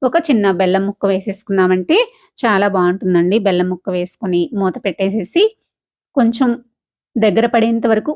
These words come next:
ఉడికించుకుంటే సరిపోతుంది. ఇలా ఆయిల్ పైకి తేలేంత వరకు ఉడికించుకొని చివరగా కొంచెం కొత్తిమీర వేసేసుకొని ఒకసారి బాగా కలిపేసేసుకొని సర్వ్ చేసుకోవడమేనండి. ఇంతకుముందు వీడియోస్‌లో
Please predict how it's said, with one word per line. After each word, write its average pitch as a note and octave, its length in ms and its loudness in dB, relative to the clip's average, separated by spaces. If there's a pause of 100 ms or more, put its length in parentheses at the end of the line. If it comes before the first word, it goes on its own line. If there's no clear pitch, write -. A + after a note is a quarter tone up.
(100)
ఉడికించుకుంటే G#3 600 -2 (240)
సరిపోతుంది. G3 580 0 (440)
ఇలా G3+ 200 2 (200)
ఆయిల్ F#3+ 300 2
పైకి F#3 260 0
తేలేంత F#3 380 0
వరకు F#3+ 220 0 (280)
ఉడికించుకొని F#3 560 0 (140)
చివరగా F#3 400 2 (200)
కొంచెం F#3 260 -2 (120)
కొత్తిమీర F#3+ 400 0 (140)
వేసేసుకొని F#3 560 0 (460)
ఒకసారి A#3+ 300 0 (120)
బాగా F#3+ 280 -2
కలిపేసేసుకొని F3+ 800 -4 (520)
సర్వ్ G#3 220 4
చేసుకోవడమేనండి. F#3 680 2 (340)
ఇంతకుముందు A#3+ 520 4 (200)
వీడియోస్‌లో G3+ 480 4